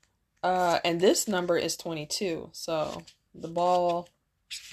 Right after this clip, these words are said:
number is twenty-two. Um, trying to read. When this card appears, you may be confronted with the strict rules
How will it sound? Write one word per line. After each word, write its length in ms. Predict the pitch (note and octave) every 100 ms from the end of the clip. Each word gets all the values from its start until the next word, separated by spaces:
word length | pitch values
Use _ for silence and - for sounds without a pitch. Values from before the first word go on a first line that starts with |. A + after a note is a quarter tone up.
| - _ _ _ -
number 300 | F3 E3 E3
is 100 | E3
twenty-two. 800 | - E3 D#3 - - E3 D3+ - - _ _
Um, 600 | E3+ E3+ D#3+ D3+ - B2 E3+ _ _ _ _ _ - - - - - - - - - - _ - - -
trying 180 | - E3
to 120 | E3
read. 300 | F3 D#3+ D3+
When 140 | F3+
this 160 | A3 B3
card 300 | C#4+ A#3+ G#3
appears, 440 | A3+ G3 F#3 F3+
you 120 | G3+
may 260 | G3 G3 G3+
be 320 | F#3+ F#3+ F3+
confronted 800 | F#3 E3 E3 F#3 F3+ - F#3+ F3+
with 380 | F3 F3 E3+ - - _ _ _
the 220 | E3 E3+ D#3+
strict 340 | - G3 -
rules 600 | E3 F3 E3+ E3 E3